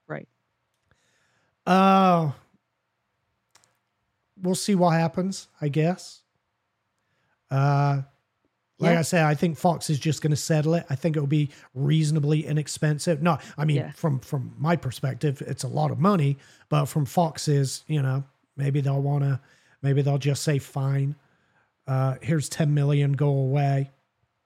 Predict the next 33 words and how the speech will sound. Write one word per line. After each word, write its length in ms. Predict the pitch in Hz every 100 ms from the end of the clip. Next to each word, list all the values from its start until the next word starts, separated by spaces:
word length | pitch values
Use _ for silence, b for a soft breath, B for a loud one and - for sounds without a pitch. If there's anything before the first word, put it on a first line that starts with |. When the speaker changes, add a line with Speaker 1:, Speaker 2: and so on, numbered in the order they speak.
| _ _ _ _
Speaker 2:
Maybe 300 | 139 160 160
they'll 180 | 156 151
shut 240 | 120 165 147
her 120 | 147
up. 100 | 151
Maybe 220 | 196 190
that'll 160 | 170 156
be 160 | 160
enough 280 | 143 147 139
for 120 | 156
her 100 | 147
to 80 | 135
start 360 | - - 147 127
her 100 | 147
own 100 | 143
little 140 | 139 135
Broadway 480 | 139 143 127 135 135
show. 360 | - 143 143 - _ _ _ _ _ _ _
Her, 460 | - 151 147 143
uh, 340 | 139 135 135 143
mm, 380 | 147 147 143 139
disinfor-, 560 | 170 156 175 151 - 139
the, 180 | 143 147
the 220 | 135 143
disinformation 1120 | 120 160 - 156 - 143 151 143 - 139 135 123 _
on 200 | 147 143
Broadway 640 | 139 147 147 113 135 135 135 _ _ _ _
show. 520 | - - 151 135 135 135 _
Speaker 1:
Can 80 | 240
you 120 | 160 -
imagine? 500 | 156 156 165 170 185 _ -
Speaker 2:
Oh, 360 | 139 107 - -
God. 320 | 131 123 123